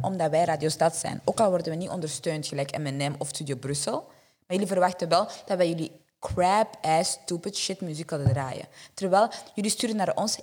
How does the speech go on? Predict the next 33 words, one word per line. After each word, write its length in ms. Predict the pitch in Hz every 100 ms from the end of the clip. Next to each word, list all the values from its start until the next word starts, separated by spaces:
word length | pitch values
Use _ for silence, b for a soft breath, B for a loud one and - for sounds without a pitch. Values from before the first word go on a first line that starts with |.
| -
"Ewa, 600 | 302 302 294 269 247 214
ik 100 | -
heb 120 | -
een 60 | 220
nieuwe 200 | 226 214
track." 360 | - 196 - - - b b
Nog 120 | - 262
niet 140 | 311
eens 160 | 320 294
van, 160 | 254 B B
"Dat 100 | 208
is 60 | 220
mijn 240 | 196 185
bio, 520 | 160 165 170 165 165
dat 140 | 180 180
is 100 | 143
dit, 160 | 160
dat 80 | 170
is 40 | 160
dat." 80 | 160 B -
Maar 80 | 220
jullie 140 | 240
verwachten 460 | 233 185 185 - 269
van, 180 | 233 -
"Ah 160 | 247
ja, 100 | 240
dat 100 | 151
is 60 | 147
Radio 240 | 175 151
Stad, 460 | 151 - 196 226 - B B B -
dat 120 | 185
is 120 | - -
online." 640 | 175 160 147 160 226 294